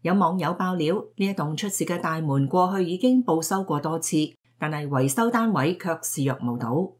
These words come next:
根據當地警方話，呢一名出事嘅男子送院後不治身亡。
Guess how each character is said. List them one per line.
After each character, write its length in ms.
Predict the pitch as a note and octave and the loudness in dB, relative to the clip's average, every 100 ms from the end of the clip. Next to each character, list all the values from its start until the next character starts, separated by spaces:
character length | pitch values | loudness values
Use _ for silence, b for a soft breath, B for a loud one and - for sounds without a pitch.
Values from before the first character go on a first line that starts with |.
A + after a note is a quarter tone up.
| _ _ | _ _
根 120 | G3 | -2
據 160 | F#3+ E3+ | 2 2
當 220 | F#3+ F#3+ | 0 0
地 80 | E3 | 0
警 260 | C#3+ C#3+ F3+ | 0 0 0
方 220 | G3 F#3 | 0 2
話， 280 | E3 E3 - | 2 0 -4
呢 100 | A3+ | 2
一 60 | B3+ | 4
名 180 | F3+ C3+ | 4 2
出 140 | A#3 | -2
事 180 | A3 D#3+ | -2 -2
嘅 80 | D#3+ | 0
男 240 | C#3+ C3 | 0 0
子 100 | C#3 D3 F#3+ - | 2 2 0 -2
送 200 | F3 E3 | -8 -6
院 160 | D3 | -6
後 200 | D#3+ - | -4 -6
不 120 | C#3 | -4
治 200 | D#3+ C#3 | -2 0
身 260 | C3+ F3 F3 | 0 -2 -2
亡。 320 | C#3 B2+ - | 0 0 -2